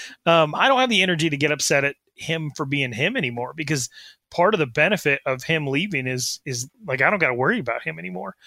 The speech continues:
But the one thing about this interview that was so remarkably consistent with who Larry Scott is was that it happened in the New York Times. Not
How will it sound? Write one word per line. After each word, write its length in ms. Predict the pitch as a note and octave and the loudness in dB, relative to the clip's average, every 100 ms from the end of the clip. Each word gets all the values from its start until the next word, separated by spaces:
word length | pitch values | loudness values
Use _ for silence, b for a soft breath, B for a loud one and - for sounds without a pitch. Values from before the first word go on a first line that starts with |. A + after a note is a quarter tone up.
| b b | b b
But 140 | - C3+ | -8 -2
the 100 | E3 | -2
one 480 | C#3 C#3 F#3 C4+ C#4+ | -2 -2 0 0 0
thing 220 | A3 G#3+ | 0 2
about 260 | F3 F3 | 4 4
this 200 | E3+ E3 - | 2 -2 -2
interview 420 | D3 C3+ C3+ C3 | -4 -2 -2 -4
that 120 | C3 - | -6 -12
was 140 | B2 | -8
so 760 | - - - F#3+ G3+ A3 A3+ G3+ _ _ _ | -4 -2 0 2 4 4 2 -2 _ _ _
remarkably 1040 | C#3 D3+ D3 D3 D3+ E3+ F#3 - E3 E3+ | -4 -2 -2 -2 2 4 4 2 -2 -2
consistent 680 | D#3+ C#3+ B2 - C#3+ - C#3 | -4 -6 -4 -2 -2 -4 -10
with 140 | C3 - - | -14 -16 -8
who 120 | D#3+ | -6
Larry 340 | D#3+ D3 C3 | -2 0 0
Scott 440 | C3 - C#3 C3 C3 - | -2 0 2 2 0 -4
is 460 | C3+ A#2 A2 - - _ _ _ _ _ _ | -2 -2 -4 -8 -10 _ _ _ _ _ _
was 360 | C3+ C#3 C3 C3 | -2 0 0 2
that 260 | C3+ B2+ - _ _ _ _ _ _ _ _ | 2 2 -2 _ _ _ _ _ _ _ _
it 140 | - C3 | -8 -4
happened 460 | - D3 D#3 E3 | 0 0 2 0
in 100 | D3 | 0
the 80 | B2+ | -2
New 120 | A#2 | -2
York 300 | B2 B2 A#2+ | -2 -2 -2
Times. 540 | - A#2 B2 C#3+ - - _ _ _ _ _ _ _ _ _ _ _ _ _ _ | -4 -8 -8 -12 -16 -18 _ _ _ _ _ _ _ _ _ _ _ _ _ _
Not 440 | D3+ B2+ D3+ F#3 | -2 4 6 6